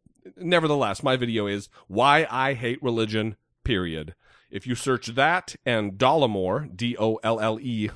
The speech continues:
M O R E, you will see my response, and you can actually go to my YouTube channel and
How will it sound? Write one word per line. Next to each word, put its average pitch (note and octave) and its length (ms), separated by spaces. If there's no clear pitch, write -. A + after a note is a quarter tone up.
M A2+ 180
O G#2+ 280
R F#2+ 200
E, F#2+ 280
you D3+ 260
will D#3+ 200
see C#3+ 260
my A2+ 200
response, G2+ 640
and E3 280
you C3+ 80
can B2 120
actually A#2 260
go A#2 160
to A2 60
my G#2 180
YouTube A#2+ 360
channel G#2 360
and G2 160